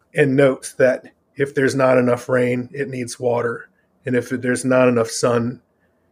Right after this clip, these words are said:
you need to intervene, and that the harvest can be so different from the year before.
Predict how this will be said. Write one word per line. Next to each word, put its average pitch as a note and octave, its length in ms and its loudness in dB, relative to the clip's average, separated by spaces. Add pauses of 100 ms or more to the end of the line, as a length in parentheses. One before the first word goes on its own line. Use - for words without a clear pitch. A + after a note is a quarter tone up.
(140)
you B2+ 120 -2
need B2 260 2
to A2+ 240 2 (360)
intervene, B2 760 -2 (480)
and C3 140 0
that B2 220 0
the A#2+ 120 -2
harvest B2+ 760 2 (720)
can C3+ 200 -4
be A#2 380 -4 (2500)
so D#3+ 360 4
different C#3+ 560 0
from C3+ 240 -6
the B2+ 80 -6
year C3+ 240 -2
before. C#3 580 -8